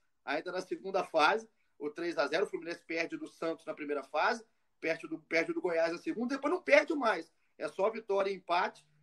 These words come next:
Mas quando cai o Carbone, Paulinha, é, o Fluminense ainda faz um jogo, né, contra a Portuguesa fora de casa, uma vitória com o treinador interino no comando. E aí o Parreira assume, né,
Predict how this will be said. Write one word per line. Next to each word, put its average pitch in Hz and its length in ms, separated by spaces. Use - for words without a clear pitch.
Mas 202 220
quando 330 360
cai 185 400
o 175 60
Carbone, 208 560
Paulinha, 143 480
é, 185 220
o 165 80
Fluminense 208 320
ainda 226 160
faz 262 340
um 226 100
jogo, 202 360
né, 196 80
contra 190 260
a 180 60
Portuguesa 160 580
fora 156 220
de 143 100
casa, 185 340
uma 175 140
vitória 170 460
com - 160
o 135 60
treinador 147 380
interino 151 520
no 165 200
comando. 165 580
E 220 40
aí 220 140
o 240 80
Parreira 254 420
assume, 285 460
né, 139 220